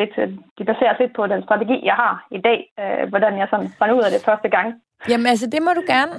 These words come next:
Speaker 2: Altså, vi kommer, øh, helt klart, øh,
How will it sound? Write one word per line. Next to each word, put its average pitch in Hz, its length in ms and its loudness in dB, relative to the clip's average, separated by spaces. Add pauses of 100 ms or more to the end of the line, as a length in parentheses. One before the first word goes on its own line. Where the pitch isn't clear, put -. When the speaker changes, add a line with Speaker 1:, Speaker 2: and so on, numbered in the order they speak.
(120)
Speaker 2:
Altså, 233 300 0 (260)
vi 226 80 -4
kommer, 226 380 0 (220)
øh, 202 360 4 (140)
helt 302 160 -2
klart, 220 320 0 (180)
øh, 190 320 0